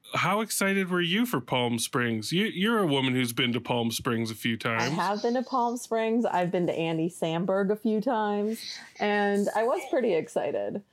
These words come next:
Speaker 2: Um, and I was very, very excited that this was a already popular movie for it being good, as opposed to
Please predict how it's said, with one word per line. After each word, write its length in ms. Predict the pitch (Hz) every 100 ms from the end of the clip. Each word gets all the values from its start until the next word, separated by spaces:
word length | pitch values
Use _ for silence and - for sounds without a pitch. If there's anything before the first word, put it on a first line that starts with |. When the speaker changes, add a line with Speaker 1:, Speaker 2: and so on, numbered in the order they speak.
| _ 190 - -
Speaker 2:
Um, 600 | 190 185 175 170 170 - _
and 140 | 214 190
I 80 | 190
was 140 | 196
very, 440 | 214 214 202 185
very 300 | 180 202 185
excited 460 | 175 - 175 165 156
that 200 | 165 160
this 280 | 175 - - -
was 460 | 175 175 156 190 -
a 340 | 170 151 151 - -
already 480 | 180 175 165 160 -
popular 640 | - - 180 180 196 180
movie 520 | 165 165 165 156 147 151
for 460 | 170 151 143 139 -
it 200 | 165 156
being 320 | 160 147 143 143
good, 440 | 156 143 135 135 - _ _ _
as 120 | 160 156
opposed 480 | 165 175 160 165
to 240 | - 165